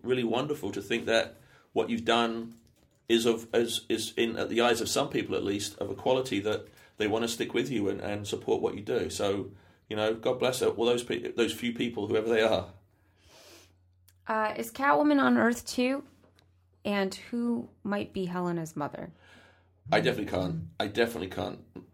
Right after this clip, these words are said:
Speaker 1: get into that.
Speaker 2: Okay. Um, can you tell us who, who Helena's father is?
Speaker 1: Uh, I don't,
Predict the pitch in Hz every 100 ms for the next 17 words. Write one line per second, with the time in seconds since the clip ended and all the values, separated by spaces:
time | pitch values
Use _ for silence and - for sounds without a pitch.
0 | - 87 - 85 67 - _ _ _ _
1 | _ _ _ _ _ 180 165 151 - _
2 | _ _ _ - - _ _ - 175 175
3 | 170 170 - - 175 165 160 170 160 -
4 | 160 160 156 170 _ - 175 160 156 151
5 | 156 151 147 147 - 202 - - - _
6 | _ _ _ _ _ _ _ _ _ _
7 | _ _ _ _ _ _ _ _ _ _
8 | _ _ _ _ _ _ _ _ _ _
9 | _ _ _ _ _ - 123 - - 370